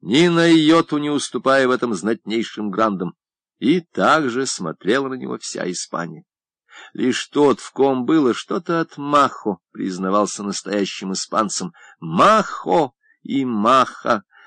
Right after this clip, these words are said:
были излюбленными героями сонетов и тонадилей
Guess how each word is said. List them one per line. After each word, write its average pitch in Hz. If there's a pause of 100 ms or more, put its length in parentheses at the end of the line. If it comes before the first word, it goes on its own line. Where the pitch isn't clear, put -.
были 95 (180)
излюбленными 127
героями 107
сонетов 104
и 117
тонадилей 107